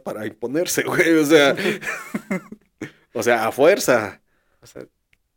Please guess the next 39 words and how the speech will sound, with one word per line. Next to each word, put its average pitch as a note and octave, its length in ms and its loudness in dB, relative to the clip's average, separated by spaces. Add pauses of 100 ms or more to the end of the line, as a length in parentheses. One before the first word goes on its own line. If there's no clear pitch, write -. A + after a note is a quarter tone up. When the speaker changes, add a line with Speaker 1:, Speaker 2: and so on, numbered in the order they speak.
(180)
Speaker 2:
quieras C#3 340 -6
o A#2+ 60 -12
no. A2+ 360 -16
Speaker 1:
Sí, D#3+ 360 0
quieras D#3 240 0
o C3 80 -4
no, C#3+ 260 -2
o G#2+ 80 -10
sea, G2+ 240 -14
pum. D#3+ 580 -2 (1120)
Por C3+ 120 -10
eso D#3+ 100 -10
es G3+ 80 -18
que G#3 80 -20
todos E3+ 280 -8
estos E3+ 220 -18
movimientos A2 540 -8
activistas G2+ 680 -16
que, - 340 -20
que, - 140 -20
que - 100 -20
están - 220 -14
surgiendo G2 480 -14
al F#2 80 -18
día F#2 220 -14
de D#2+ 100 -20
hoy, F2 180 -20 (600)
eh, - 360 -20 (1300)
yo G3 240 -14
creo A#3 240 -12
que, C#3 260 -10
que, G#2 540 -14
que A2+ 80 -10
la A2 140 -10
finalidad A#2+ 600 -8
de C#3+ 140 -6
ellos D3 300 -10
en A#2 240 -16
realidad, A#2+ 420 -14